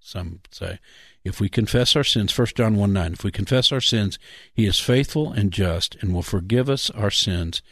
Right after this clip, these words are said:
and purify us from all unrighteousness."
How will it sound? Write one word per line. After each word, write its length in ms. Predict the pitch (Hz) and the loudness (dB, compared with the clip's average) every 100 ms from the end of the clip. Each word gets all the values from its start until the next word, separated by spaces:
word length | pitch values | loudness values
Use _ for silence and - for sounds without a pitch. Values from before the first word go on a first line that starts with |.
| - _ - | -20 _ -10
and 120 | - | -2
purify 720 | - 123 123 120 - 92 87 | 0 2 2 0 -2 -2 -2
us 240 | 85 - - | -2 -6 -10
from 240 | - 90 | -10 -8
all 360 | 85 92 90 - | -4 -2 -4 -4
unrighteousness." 880 | 92 87 85 90 - - - - - | -4 -4 -4 -6 -6 -6 -6 -8 -10